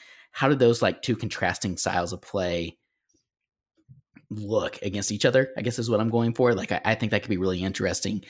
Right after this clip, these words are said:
uh, a-, and kind of tracking that the first time that they play each other, and then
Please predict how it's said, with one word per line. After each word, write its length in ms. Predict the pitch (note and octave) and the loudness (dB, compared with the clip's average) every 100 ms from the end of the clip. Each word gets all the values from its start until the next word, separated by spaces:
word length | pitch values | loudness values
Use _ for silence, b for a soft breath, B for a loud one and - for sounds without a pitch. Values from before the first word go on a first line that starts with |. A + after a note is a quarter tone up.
| B B B | B B B
uh, 280 | G2 F2+ F#2+ - | -2 -2 -4 -6
a-, 260 | G2 - | -6 -2
and 200 | G#2+ G#2 - | -2 -2 -2
kind 140 | B2+ A#2 | 2 2
of 60 | - | 4
tracking 420 | A2 G#2 - F2+ | 2 2 0 -2
that 300 | F2 F#2+ - - | -2 -2 -6 -12
the 60 | A2 | -2
first 240 | G#2+ G2+ | 0 0
time 240 | G2 G2 - | 0 -2 0
that 180 | G#2+ G2+ | 0 2
they 140 | G#2 | 0
play 260 | - G#2 G2+ | 4 4 4
each 120 | A2+ | 2
other, 220 | G2+ G#2+ | 4 6
and 140 | G2+ F#2 | 4 2
then 160 | F#2 | -4